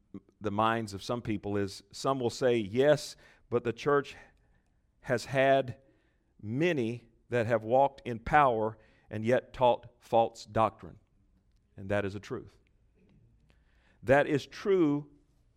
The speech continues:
because the minister was ministering from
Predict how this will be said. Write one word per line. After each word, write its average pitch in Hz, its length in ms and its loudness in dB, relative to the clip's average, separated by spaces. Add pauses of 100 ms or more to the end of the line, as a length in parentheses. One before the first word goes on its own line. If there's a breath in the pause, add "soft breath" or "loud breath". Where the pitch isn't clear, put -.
(1080)
because 123 420 2
the 120 100 4
minister 135 680 -2
was 117 240 -2
ministering 117 840 -4
from 123 300 -4